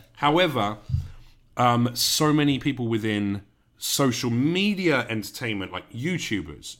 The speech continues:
s-, live streamers, you know, Twitch, and, like, I was having a conversation with Summit one G, who's one of the biggest Twitch broadcasters.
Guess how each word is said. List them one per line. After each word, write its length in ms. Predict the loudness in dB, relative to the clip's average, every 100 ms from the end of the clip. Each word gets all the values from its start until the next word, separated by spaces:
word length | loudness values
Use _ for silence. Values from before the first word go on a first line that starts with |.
| _
s-, 260 | -14 -12 -4
live 300 | 2 4 2
streamers, 520 | -2 -2 -2 -4 -6
you 60 | -4
know, 180 | -4 -6 -8
Twitch, 420 | -6 -4 -4 -6
and, 140 | -6 -8 -8
like, 140 | -4
I 100 | 0
was 100 | 0
having 160 | -2 -4
a 40 | -4
conversation 580 | -4 -4 -4 -6 -4
with 80 | -4
Summit 380 | -2 -4 -4 -6
one 240 | -4 -2
G, 260 | 0 0 0
who's 140 | -2
one 100 | -6
of 40 | -6
the 40 | -4
biggest 420 | -2 -2 -4 -6
Twitch 280 | -6 -6 -10 -4
broadcasters. 840 | -2 -2 -2 -6 -8 -12 -14 -14